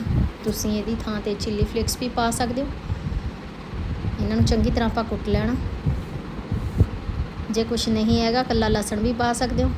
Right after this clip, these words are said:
ਕੋਈ ਚੱਕਰ ਨਹੀਂ ਹੈਗਾ। ਘੱਟ ਤੋਂ ਘੱਟ ਮਸਾਲਿਆਂ ਨਾਲ ਸਬਜ਼ੀ ਬਣਾਵਾਂਗੇ ਤਾਂ ਜ਼ਿਆਦਾ ਸਵਾਦ ਬਣਦੀ ਆ। ਇਕੱਲੀ ਲਸਣ ਹੀ ਹਜ਼ਾਰਾਂ ਮਸਾਲਿਆਂ ਦਾ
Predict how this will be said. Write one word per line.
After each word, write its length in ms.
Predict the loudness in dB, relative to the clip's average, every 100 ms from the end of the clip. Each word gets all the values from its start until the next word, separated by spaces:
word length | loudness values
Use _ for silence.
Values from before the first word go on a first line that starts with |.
| -2 -2
ਕੋਈ 180 | 2 2
ਚੱਕਰ 340 | 2 -2 2 4
ਨਹੀਂ 180 | 4 4
ਹੈਗਾ। 280 | 2 2 -2 0 0 0 0 0 -2 -4 -6 -2 0
ਘੱਟ 200 | 0 0
ਤੋਂ 140 | 0 2
ਘੱਟ 140 | 2
ਮਸਾਲਿਆਂ 480 | 2 4 4 4 4
ਨਾਲ 80 | 2
ਸਬਜ਼ੀ 280 | 0 0 0
ਬਣਾਵਾਂਗੇ 420 | 2 2 2 2
ਤਾਂ 120 | 2
ਜ਼ਿਆਦਾ 280 | 2 2 2
ਸਵਾਦ 280 | 0 0 0
ਬਣਦੀ 360 | -2 0 0
ਆ। 60 | 0 -4 -8 -4
ਇਕੱਲੀ 300 | 0 2 4
ਲਸਣ 360 | 4 2 4 4
ਹੀ 100 | 4
ਹਜ਼ਾਰਾਂ 380 | 2 2 2 0
ਮਸਾਲਿਆਂ 420 | -2 -2 -2 -2
ਦਾ 200 | -4 -4